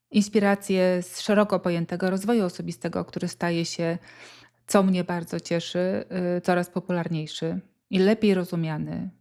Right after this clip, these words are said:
i coraz więcej ludzi czuje, o co tu chodzi. A wrzucę wam więc kilka nazwisk, pojęć, bo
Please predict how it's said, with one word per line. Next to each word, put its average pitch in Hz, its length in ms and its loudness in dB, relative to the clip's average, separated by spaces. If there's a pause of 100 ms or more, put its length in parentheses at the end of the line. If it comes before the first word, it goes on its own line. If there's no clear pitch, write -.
(100)
i 175 140 -4
coraz 190 320 -2
więcej 180 400 0
ludzi 170 580 -2 (480)
czuje, 196 480 4
o 185 60 -2
co 165 140 -4
tu 160 120 -8
chodzi. - 480 -6 (800)
A 185 100 0
wrzucę 196 400 0
wam 175 300 -2
więc 170 300 -6
kilka 175 340 -2
nazwisk, 170 680 -2 (640)
pojęć, 180 480 2
bo 175 400 -2